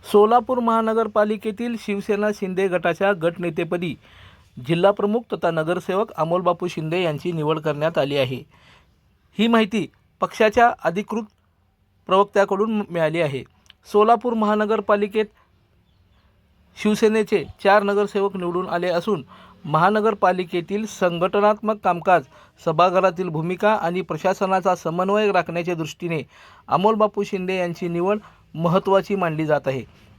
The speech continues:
अमोल बापू शिंदे हे मागील पंचवीस वर्षापासून राजकारणामध्ये आहेत. त्यांना सोलापूर शहरातील संघटनात्मक आणि राजकीय अनुभव चांगला आहे.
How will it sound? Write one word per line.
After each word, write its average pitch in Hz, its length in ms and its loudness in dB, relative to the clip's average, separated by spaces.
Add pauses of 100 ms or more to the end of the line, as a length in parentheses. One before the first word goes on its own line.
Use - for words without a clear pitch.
अमोल 170 260 0
बापू 196 280 2
शिंदे 190 340 0
हे 190 200 2 (640)
मागील 175 360 0 (520)
पंचवीस 196 360 -4
वर्षापासून 196 600 0
राजकारणामध्ये 185 640 2
आहेत. 196 180 2 (220)
त्यांना 175 240 0
सोलापूर 185 540 0
शहरातील 185 460 0 (580)
संघटनात्मक 208 800 2 (420)
आणि 190 260 0 (200)
राजकीय 175 380 2
अनुभव 190 380 2
चांगला 160 340 2
आहे. 147 200 2